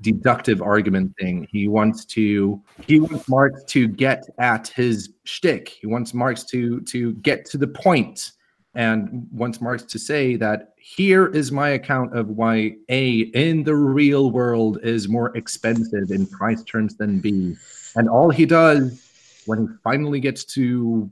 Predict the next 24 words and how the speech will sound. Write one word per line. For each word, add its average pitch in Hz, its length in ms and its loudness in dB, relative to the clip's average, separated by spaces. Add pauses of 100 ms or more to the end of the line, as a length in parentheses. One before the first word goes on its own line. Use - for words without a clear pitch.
(100)
discussing 117 500 -4
prices 113 460 -4
is 104 340 -4
saying, 110 340 0
"Well, 190 320 2
if 143 180 -2
you 131 180 0
add 180 240 4
up 175 200 2
all 190 240 2
of 170 120 -2
the 156 60 -12
different 165 380 -2
prices 160 440 0
and, 127 240 -4
and, 131 180 -4
and 117 160 -4
stuff," 120 280 -6
and 120 200 0
Böhm-Bawerk 117 520 0
just, 110 240 -8
he 131 120 -4
just 120 320 -4
says, 117 260 0